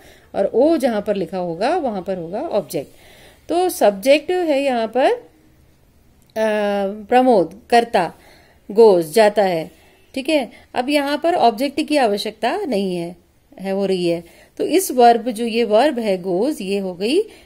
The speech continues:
इंट्रांसिटिव वर्ब। इसे ऑब्जेक्ट की,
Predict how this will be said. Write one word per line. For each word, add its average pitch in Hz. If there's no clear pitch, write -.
इंट्रांसिटिव 277
वर्ब। 175
इसे 339
ऑब्जेक्ट 196
की, 240